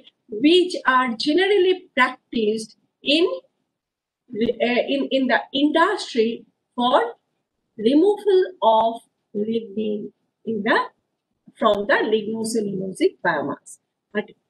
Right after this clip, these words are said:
at present, in I I T, we are going for the biological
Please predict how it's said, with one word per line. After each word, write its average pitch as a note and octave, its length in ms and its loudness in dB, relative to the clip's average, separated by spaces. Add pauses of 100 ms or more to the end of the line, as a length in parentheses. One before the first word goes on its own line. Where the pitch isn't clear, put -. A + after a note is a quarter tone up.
at F#4 200 2 (180)
present, G#3 520 -4 (320)
in A3+ 120 -4 (140)
I C#4 120 6 (100)
I A#3+ 200 2
T, G3 280 -10 (420)
we E4 120 8 (200)
are C4+ 360 4
going A3 400 0
for G3 220 2 (420)
the A#3+ 180 2 (280)
biological B3+ 800 0